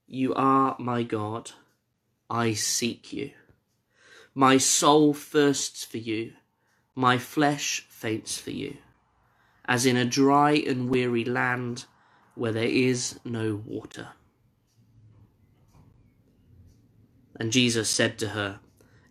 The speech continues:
"Everyone who drinks of this water will be thirsty again, but those who drink of the water that I give them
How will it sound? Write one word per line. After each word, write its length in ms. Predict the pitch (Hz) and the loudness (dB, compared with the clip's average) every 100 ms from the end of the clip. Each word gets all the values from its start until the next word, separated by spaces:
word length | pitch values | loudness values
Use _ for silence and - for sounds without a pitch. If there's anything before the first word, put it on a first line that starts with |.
| - | -2
"Everyone 500 | 127 135 131 120 117 | 2 4 4 2 0
who 160 | 120 123 | -2 -4
drinks 540 | - 135 131 - - - | -2 0 0 -2 -8 -8
of 240 | 117 104 | -8 -4
this 260 | 117 113 131 | -4 -4 0
water 540 | 131 131 - 101 95 - - - - | 2 2 0 -8 -8 -14 -20 -20 -20
will 320 | - 127 135 131 | 0 6 6 4
be 160 | 131 | 0
thirsty 640 | 113 - 147 135 - 110 107 | -2 -2 -2 -2 -2 -4 -4
again, 480 | 107 110 107 113 - - _ - - _ | -6 -8 -8 -12 -18 -20 _ -20 -20 _
but 140 | 113 120 | -2 4
those 400 | 143 143 143 147 | 8 8 6 2
who 120 | 139 | 0
drink 600 | 135 151 165 147 - - | 0 -2 0 -2 -6 -12
of 200 | 123 - | -12 -6
the 80 | 120 | -6
water 440 | 127 120 113 - | -4 -4 -6 -6
that 200 | 131 - | -6 -6
I 180 | 131 143 | -2 -2
give 380 | 143 135 131 - | 0 -2 -2 -6
them 260 | 113 117 | -10 -12